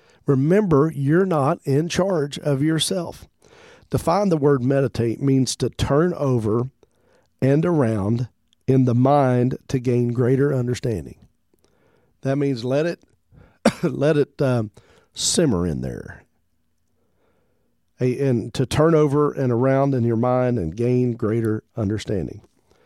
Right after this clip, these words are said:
So what occupies your mind? Does your past occupy your mind? Past mistakes that you've done? You can't do anything about those. Ask God to forgive you.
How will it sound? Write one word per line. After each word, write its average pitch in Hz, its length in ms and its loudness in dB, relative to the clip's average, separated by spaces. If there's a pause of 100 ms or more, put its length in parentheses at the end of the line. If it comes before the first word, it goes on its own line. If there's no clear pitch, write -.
(480)
So - 140 -6
what 180 140 2
occupies 151 580 0
your 123 100 -4
mind? 117 420 -8 (1300)
Does 110 200 -2
your 101 80 -2
past 120 400 -2
occupy 123 420 -2
your 123 140 -2
mind? 117 380 -4 (960)
Past 131 320 0
mistakes 123 500 -2
that 123 120 -6
you've 113 160 -2
done? 120 380 -2 (1000)
You 151 80 -2
can't 170 220 0
do 123 120 4
anything 110 260 0
about 113 260 -2
those. 120 280 0
Ask 113 240 -2
God 123 180 -2
to 120 80 -4
forgive 127 360 0
you. 131 160 0